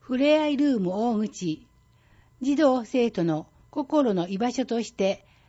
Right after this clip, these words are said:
自立を支援するため、相談指導を行います。日時、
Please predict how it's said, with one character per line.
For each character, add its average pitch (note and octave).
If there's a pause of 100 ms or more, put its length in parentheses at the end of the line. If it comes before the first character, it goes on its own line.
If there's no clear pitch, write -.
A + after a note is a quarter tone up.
(160)
自 A3+
立 C4+
を A#3+
支 -
援 C#4
す C4+
る A#3
た G#3+
め、 G3 (440)
相 C4+
談 B3+
指 -
導 C#4+
を G3+
行 G#3+
い F#3+
ま D#3+
す。 - (840)
日 B3
時、 D3+